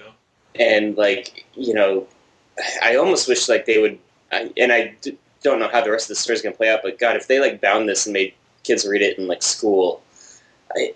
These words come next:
it just, it breaks the heart. But what this is, is now the, the Nazis are rising to power, and, and, uh, we've learned that Magneto's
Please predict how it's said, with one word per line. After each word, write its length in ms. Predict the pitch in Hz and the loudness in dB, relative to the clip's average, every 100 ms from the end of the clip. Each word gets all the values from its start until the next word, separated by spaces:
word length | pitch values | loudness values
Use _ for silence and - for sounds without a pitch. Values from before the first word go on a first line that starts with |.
| _ | _
it 180 | 131 127 | -2 0
just, 280 | 110 - 120 | 0 0 0
it 160 | 113 | -2
breaks 300 | 123 113 110 | 0 0 0
the 140 | - 90 | -2 0
heart. 280 | 92 87 - _ _ _ _ _ _ _ _ _ | 0 0 -6 _ _ _ _ _ _ _ _ _
But 180 | 127 113 | 0 2
what 180 | 120 120 | 0 2
this 340 | 120 - - - | 0 0 -2 -2
is, 200 | 120 110 | -2 -2
is 260 | 104 - - | -4 -4 -4
now 300 | 117 107 104 | -2 0 0
the, 340 | 107 104 107 - | 0 0 -2 0
the 80 | 104 | 0
Nazis 380 | 98 98 110 107 | 0 -2 -2 0
are 40 | |
rising 320 | 104 101 104 | 0 -2 -4
to 60 | - | -2
power, 480 | 95 101 101 98 98 | -2 0 0 0 0
and, 320 | 95 87 85 _ _ _ _ _ - | 0 -4 -10 _ _ _ _ _ -2
and, 320 | 104 95 95 | 0 0 0
uh, 280 | 90 85 - - _ _ _ _ _ - _ _ _ _ _ _ _ - | 0 0 -4 -10 _ _ _ _ _ -14 _ _ _ _ _ _ _ -6
we've 260 | 120 117 113 | 0 0 2
learned 320 | 120 113 107 | 2 2 0
that 220 | 107 - | -2 -2
Magneto's 680 | 104 104 113 104 - - | -2 0 2 2 0 -2